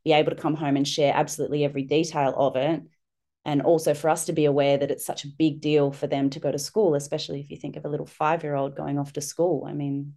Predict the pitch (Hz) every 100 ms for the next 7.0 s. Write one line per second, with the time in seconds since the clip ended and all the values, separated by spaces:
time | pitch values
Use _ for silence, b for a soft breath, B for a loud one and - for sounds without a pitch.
0 | - 156 151 147 143 151 147 - 151 156
1 | 160 156 160 143 156 - 147 143 139 160
2 | 151 151 147 143 143 139 139 156 143 151
3 | 151 143 151 151 143 147 - 156 - 143
4 | 156 143 143 139 - - 143 147 151 143
5 | 143 139 139 143 139 135 147 143 147 -
6 | 147 143 143 135 - - - - 165